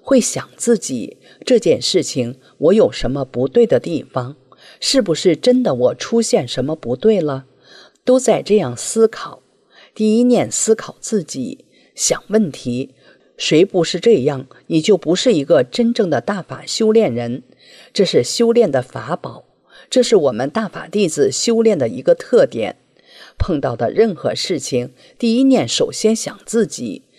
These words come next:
这就叫向内找。正是在我们通过学法向内找，归正自己后，我们的电脑和打印机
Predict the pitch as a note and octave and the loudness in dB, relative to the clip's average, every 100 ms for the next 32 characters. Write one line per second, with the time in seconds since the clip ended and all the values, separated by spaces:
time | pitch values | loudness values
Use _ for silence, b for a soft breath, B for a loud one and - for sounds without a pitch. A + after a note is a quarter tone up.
0 | B B B G#3+ F#3+ C3+ - D#3 - - | B B B 0 2 0 0 -2 -4 -6
1 | - A3 E3 G3+ C#3 - - - _ _ | -4 -4 -2 -4 -4 -6 -8 -10 _ _
2 | _ b b b b b b B3+ G#3+ - | _ b b b b b b 0 0 0
3 | B2+ - F3 C3 B2+ B2 - A3 G#3+ C3 | -2 -2 -2 -2 -2 -4 -4 0 0 0
4 | - - C3+ F3 - - b b b - | -2 -2 -2 -2 -6 -16 b b b -2
5 | A#3 A3+ G3+ - A#2 C3 - b b F#3 | 0 2 0 -2 -6 -8 -18 b b 0
6 | C4 E3+ C3+ - G#3 - - - E3+ - | 2 2 -2 0 -2 -2 -14 -4 -2 -2
7 | _ b b b D#3 C3 C#3 D#3+ F3+ B3 | _ b b b 2 2 0 0 2 2
8 | E3+ A#2 A2 - - D#3+ - D#3 E3 C3+ | 0 -6 -10 -8 0 0 -2 -6 -6 -6
9 | - G3 G3 | -6 -4 -4